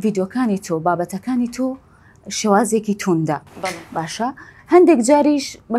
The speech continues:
Speaker 1: شێوازێکی ئاسایی ئەیخوێنیتەوە و پێکەنی ناویە و کۆمیدیا. تۆ وەکو خۆت زیاتر حەزەکەی بابەتەکەت چ جۆرێک بێت؟ توند بێت یاخود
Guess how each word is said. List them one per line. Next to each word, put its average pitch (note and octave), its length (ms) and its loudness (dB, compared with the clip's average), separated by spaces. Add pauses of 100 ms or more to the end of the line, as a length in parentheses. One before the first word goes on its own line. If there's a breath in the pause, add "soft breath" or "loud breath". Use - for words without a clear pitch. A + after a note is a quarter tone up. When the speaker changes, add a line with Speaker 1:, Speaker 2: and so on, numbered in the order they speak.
Speaker 1:
شێوازێکی A#3+ 500 0 (100)
ئاسایی G3+ 420 2
ئەیخوێنیتەوە F3+ 720 -4
و F3 120 -8
پێکەنی G3+ 440 -2
ناویە F3 280 -2
و F#3 140 -8
کۆمیدیا. D#3 480 -2 (800 soft breath)
تۆ E4 80 6 (100)
وەکو E4 180 2 (100)
خۆت D#4 240 2 (100)
زیاتر B3 260 4 (100)
حەزەکەی C4 480 -2 (240)
بابەتەکەت G#3 560 2 (220)
چ - 20 -4 (120)
جۆرێک D#3 360 0
بێت؟ D#3 240 -2
توند C4+ 260 4
بێت A#3+ 220 2 (120)
یاخود F#3 300 -2